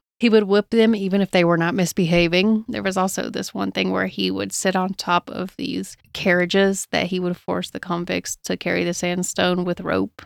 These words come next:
and pull along. And he would just sit on top of it and make them carry him along too while whipping them.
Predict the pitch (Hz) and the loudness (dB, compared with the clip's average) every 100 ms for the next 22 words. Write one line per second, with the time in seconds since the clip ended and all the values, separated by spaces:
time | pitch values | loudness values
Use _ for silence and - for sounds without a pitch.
0 | - 180 - 170 160 160 160 151 180 214 | -6 -6 -4 -2 -2 -4 -2 0 2 -2
1 | - _ 190 180 165 - - - 180 180 | -8 _ -4 -2 -4 -6 -4 -2 0 0
2 | 185 - 180 190 190 196 - _ _ _ | -4 -6 -4 -4 -2 -2 -4 _ _ _
3 | _ 180 165 160 165 180 175 _ - 170 | _ -2 0 0 -4 -6 -10 _ -2 0
4 | 185 175 175 170 175 - 180 185 170 170 | 0 0 0 -2 -4 -4 -2 -2 -2 -4
5 | 175 - 185 196 208 | -6 -6 -4 -2 -2